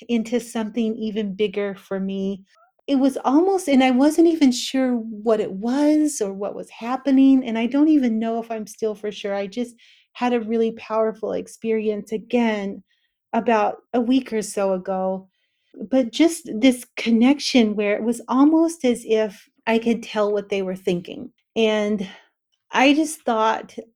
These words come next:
I thought for the longest time that I was reading their facial expressions,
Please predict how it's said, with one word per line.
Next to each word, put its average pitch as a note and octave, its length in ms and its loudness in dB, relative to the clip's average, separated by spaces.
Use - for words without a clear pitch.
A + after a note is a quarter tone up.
I B3 140 4
thought D#4 280 2
for C#4+ 80 2
the B3+ 140 4
longest C#4 540 2
time G3+ 340 -6
that A3 120 4
I A3 100 4
was G#3 260 0
reading A3+ 400 2
their F#3 180 -6
facial A#3 480 -2
expressions, - 1000 -12